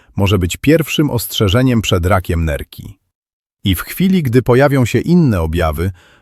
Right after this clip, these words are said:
może być już za późno na proste leczenie. Nazywam się doktor Marek Zieliński.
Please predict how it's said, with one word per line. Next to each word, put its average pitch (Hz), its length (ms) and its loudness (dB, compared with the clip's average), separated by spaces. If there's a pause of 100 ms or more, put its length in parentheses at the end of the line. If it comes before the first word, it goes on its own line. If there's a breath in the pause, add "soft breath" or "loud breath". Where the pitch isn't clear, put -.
może 104 280 0
być 104 220 -2
już 107 240 -2
za 98 220 0
późno 82 460 0
na 73 140 -4
proste 80 360 -4
leczenie. 64 520 -6 (1080)
Nazywam 170 380 2
się 151 140 2
doktor 127 360 4
Marek 110 300 2
Zieliński. 80 720 -4